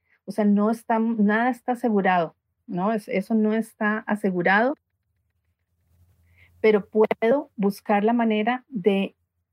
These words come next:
tener ciertas certezas sobre lo que estoy haciendo, ¿verdad? Que es esa parte de la planificación,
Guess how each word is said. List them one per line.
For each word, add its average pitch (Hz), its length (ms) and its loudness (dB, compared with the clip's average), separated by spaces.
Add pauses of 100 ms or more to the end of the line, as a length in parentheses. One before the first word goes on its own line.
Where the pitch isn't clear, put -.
(220)
tener 214 340 2
ciertas 233 540 -2
certezas 226 840 -4 (320)
sobre 196 240 0
lo 180 140 0
que 175 100 -8
estoy 175 300 -4
haciendo, 165 480 -6 (720)
¿verdad? 180 300 0
Que 196 80 -2
es 185 100 -8
esa 208 220 -2
parte 196 280 -4
de 190 60 0
la 185 140 -2
planificación, 180 920 -4